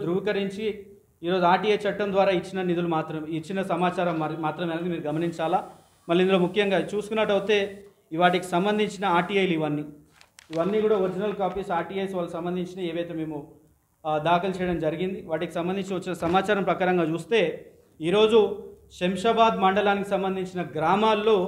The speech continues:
సుమారుగా ఇరవై ఏడు గ్రామాల్లో ఇప్పటి వరకు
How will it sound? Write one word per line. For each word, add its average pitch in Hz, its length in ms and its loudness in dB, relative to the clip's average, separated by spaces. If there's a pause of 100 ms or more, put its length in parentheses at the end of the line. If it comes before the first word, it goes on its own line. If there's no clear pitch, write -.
(560)
సుమారుగా 214 480 4
ఇరవై 196 240 4
ఏడు 208 180 4
గ్రామాల్లో 190 520 4 (580)
ఇప్పటి 220 280 4
వరకు 220 180 4